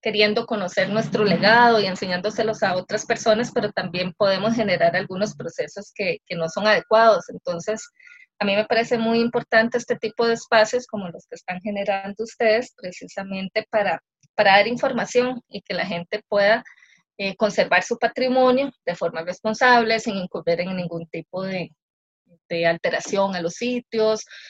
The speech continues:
o inclusive, eh, a veces las mismas visitaciones masivas, eh, a veces hay lugares que se ponen de moda, ¿verdad? Ha pasado, por ejemplo, con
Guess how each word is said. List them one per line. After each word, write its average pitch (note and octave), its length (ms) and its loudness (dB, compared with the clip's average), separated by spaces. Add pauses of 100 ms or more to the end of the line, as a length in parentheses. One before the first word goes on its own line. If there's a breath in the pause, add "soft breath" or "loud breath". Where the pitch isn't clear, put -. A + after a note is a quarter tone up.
(140 loud breath)
o A#3 100 4
inclusive, F#3+ 1160 0
eh, - 100 -4
a F#3 80 0
veces G#3 320 2
las G#3 160 6
mismas G#3+ 400 0
visitaciones G#3+ 680 -2
masivas, G#3 680 0
eh, E3 380 -6 (360)
a E3 60 -4
veces G3+ 280 -4
hay A#3+ 80 2
lugares A#3+ 340 2
que A3 80 0
se G#3+ 120 -4
ponen A3 260 -2
de G#3+ 80 2
moda, F#3+ 300 2
¿verdad? F#3+ 260 -2
Ha F#3+ 100 -6
pasado, G3 380 2
por - 120 -8
ejemplo, F3+ 380 -6
con G3 260 -6